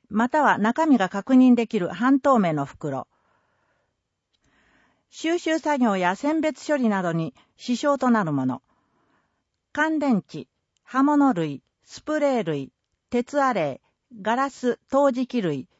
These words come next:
ビデオテープ、蛍光管、電球、灰など。市では、旧西二町で異なっているゴミの分別方法の統一を目指し、準備を進めてきました。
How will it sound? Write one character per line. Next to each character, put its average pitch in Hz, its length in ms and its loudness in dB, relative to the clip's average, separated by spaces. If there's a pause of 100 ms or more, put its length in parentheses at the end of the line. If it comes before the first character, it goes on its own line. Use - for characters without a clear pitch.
(220)
ビ 220 140 -2
デ 285 140 4
オ 277 120 4
テ 226 240 -2
ー 151 40 -6
プ、 - 220 -12 (420)
蛍 285 200 0
光 262 260 4
管、 202 340 -2 (260)
電 254 320 4
球、 214 340 -2 (840)
灰 277 280 4
な 247 180 6
ど。 151 180 -4 (1300)
市 - 260 -10
で 269 120 0
は、 175 200 -2 (340)
旧 302 320 0
西 240 340 2
二 262 160 4
町 208 220 -2
で 180 120 -4
異 226 220 0
な 285 120 4
っ 269 60 -10
て 214 140 -4
い 196 100 -2
る 185 220 -4
ゴ 196 160 -2
ミ 269 140 4
の 285 260 4
分 277 240 0
別 294 240 -4
方 277 220 0
法 208 180 0
の 165 180 -2
統 214 200 -2
一 214 220 -8
を 196 100 -2
目 190 100 -4
指 185 160 -6
し、 170 240 -14 (140)
準 269 240 2
備 175 100 -2
を 156 60 -4
進 180 320 -8
め 196 120 -4
て 190 120 -8
き - 100 -12
ま 170 160 -8
し - 100 -20
た。 - 160 -14